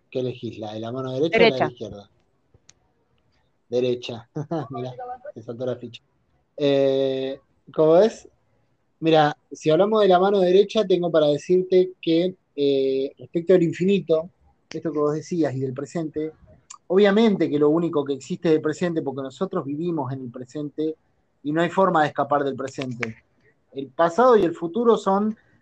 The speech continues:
Speaker 1: eh, puntos cardinales, no son una realidad. El
Speaker 2: Exacto.
Speaker 1: presente es lo único que existe.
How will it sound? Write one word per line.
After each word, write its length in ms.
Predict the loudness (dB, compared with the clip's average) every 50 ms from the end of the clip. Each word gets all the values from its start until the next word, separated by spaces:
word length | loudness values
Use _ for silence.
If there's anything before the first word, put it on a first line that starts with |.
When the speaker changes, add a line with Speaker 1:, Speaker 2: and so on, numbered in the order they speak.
| _ _ _ -6
Speaker 1:
eh, 840 | 0 2 4 4 6 4 4 2 2 0 0 -2 -4 -6 -8 -8 -8 -4
puntos 300 | -2 -2 0 0 -2 0
cardinales, 640 | 0 0 0 0 0 0 2 2 2 2 0 -2 -4
no 160 | -6 -8 -8
son 440 | -4 -2 -2 -2 0 -2 -4 -6 -6
una 140 | -6 -4
realidad. 460 | -4 -4 -6 -6 -4 -4 -4 -4 -4 -4
El 60 | -4
Speaker 2:
Exacto. 200 | -4 -4 -4 -6
Speaker 1:
presente 320 | -6 -6 -6 -6 -4 -4
es 60 | -6
lo 80 | -6 -6
único 260 | -6 -8 -8 -8 -8
que 100 | -10 -10
existe. 520 | -14 -14 -14 -16 -16 _ -8 -8 -8 -8